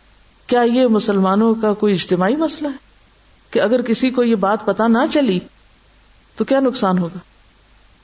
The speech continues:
یعنی اگر مجھے نہیں سمجھ آئی اس بات کی کہ بساند یہاں یا وہاں تو کیا ہو جائے گا؟ بھئی جہاں بھی ہے، اصل غرض تو یہ کہ پھر میں روزہ رکھوں تاکہ میرے اندر ایک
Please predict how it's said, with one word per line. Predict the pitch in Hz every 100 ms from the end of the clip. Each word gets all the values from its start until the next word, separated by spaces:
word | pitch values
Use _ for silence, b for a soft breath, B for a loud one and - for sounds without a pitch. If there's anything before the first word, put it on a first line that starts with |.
| -
یعنی | 220 220
اگر | 226
مجھے | 233 233 233
نہیں | 226 240
سمجھ | 269 262 233 196
آئی | 196
اس | 202
بات | 185 180 180
کی | -
کہ | 208
بساند | 185 180 196 196
یہاں | 185 185 208
یا | 196
وہاں | 185 190 247 254 _ _ _ -
تو | 262
کیا | 285 277
ہو | 202
جائے | 180 175
گا؟ | 202 - _ _ _ _ _ _ _ -
بھئی | 220
جہاں | 214 214 247
بھی | 269 262
ہے، | 269 330 _ _ _ _
اصل | - 226 269
غرض | 226 277
تو | -
یہ | 277 330
کہ | 349
پھر | 320
میں | 294
روزہ | 277 359 381 415
رکھوں | 403 - 269 220 _ _ _ _ _ _ _ _ -
تاکہ | 269 320
میرے | 320 330
اندر | 320 311 339
ایک | 339 339